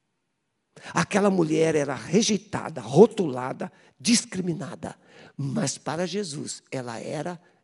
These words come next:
importante. E então, quando ela toca,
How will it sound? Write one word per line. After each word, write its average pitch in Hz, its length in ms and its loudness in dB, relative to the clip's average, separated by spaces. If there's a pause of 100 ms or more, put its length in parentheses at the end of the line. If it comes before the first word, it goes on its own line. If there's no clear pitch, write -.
(140)
importante. - 880 -16 (1600)
E 190 220 2
então, 160 340 -4
quando 180 480 -2
ela 151 220 -4
toca, - 600 -8